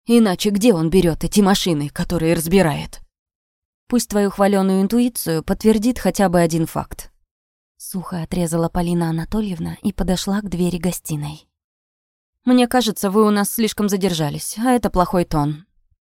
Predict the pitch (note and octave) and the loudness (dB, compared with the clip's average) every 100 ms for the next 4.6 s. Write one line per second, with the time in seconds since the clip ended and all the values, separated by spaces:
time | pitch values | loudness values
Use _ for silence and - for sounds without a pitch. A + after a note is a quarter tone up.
0 | _ _ _ _ _ _ _ - G3+ F3 | _ _ _ _ _ _ _ -2 0 0
1 | D#3+ E3+ F#3+ E3+ C#3+ D3 F3 E3+ E3 _ | -4 -6 -4 -2 -2 -6 -8 -8 -10 _
2 | _ _ _ - - E3 E3 D#3 D#3 E3 | _ _ _ -8 -6 -4 -6 -6 -2 -2
3 | E3 F#3 E3+ F#3 G3+ F3+ - F3 F3 - | -2 -2 -2 -2 -2 -2 -2 -2 -2 -2
4 | E3 - A3+ G#3+ D#3+ D#3 | -4 -4 -2 -2 -2 -8